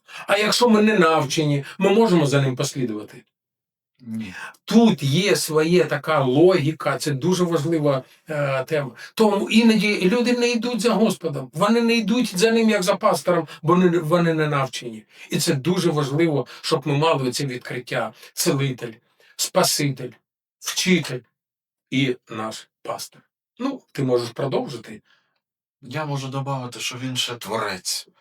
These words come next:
Speaker 2: Він створив нас, і він робить, творить наше життя.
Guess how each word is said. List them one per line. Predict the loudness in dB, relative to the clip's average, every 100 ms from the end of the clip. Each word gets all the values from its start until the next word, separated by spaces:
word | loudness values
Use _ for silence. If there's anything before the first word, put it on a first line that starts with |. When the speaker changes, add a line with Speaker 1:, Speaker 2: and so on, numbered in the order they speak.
| _ _ _ _ -10
Speaker 2:
Він | -4 -2
створив | -2 -2 -2 -2 -4
нас, | -6 -4 -6 -8 _ _ _ _
і | -10 -10 -12 _ _ -12
він | -6 -4 -6 -8 _ _ _ _ -20
робить, | -4 -2 -2 -6 -10 -14 _ _
творить | -8 -4 -4 -6
наше | -6 -6 -6
життя. | -10 -10 -10 -10